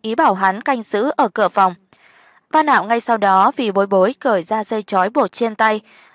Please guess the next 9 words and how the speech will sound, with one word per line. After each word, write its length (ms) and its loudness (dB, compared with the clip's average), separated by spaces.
vừa 240 2
ở 140 2
bên 200 -2
tai 180 -2
cô 200 0
nói 220 0
nhỏ: 300 0
"Bối 160 -4
Bối, 380 2